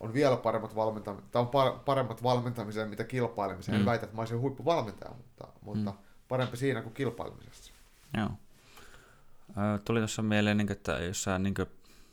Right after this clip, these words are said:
Speaker 2: silloin jo aloittelit, niinkö, vähän coachaamaan, niin onks sulla edes periaatteessa ollut niin sanotusti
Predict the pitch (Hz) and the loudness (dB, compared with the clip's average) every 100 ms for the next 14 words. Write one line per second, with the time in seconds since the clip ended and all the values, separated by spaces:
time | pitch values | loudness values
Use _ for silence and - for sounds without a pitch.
0 | - - 101 92 87 85 90 87 - - | -8 -4 2 2 2 0 0 -2 -4 -4
1 | 87 85 - 87 87 85 87 85 82 - | -4 -4 -4 -4 -2 -2 -2 -2 -4 -12
2 | - - - - - - - 95 87 - | -20 -20 -20 -20 -20 -16 -4 -2 -2 -2
3 | 85 85 87 101 104 - 104 98 - - | 0 2 0 0 0 2 2 2 0 -4
4 | - 95 101 92 87 87 85 85 - 90 | 2 4 4 4 0 0 -2 -2 -4 -4
5 | 80 | -4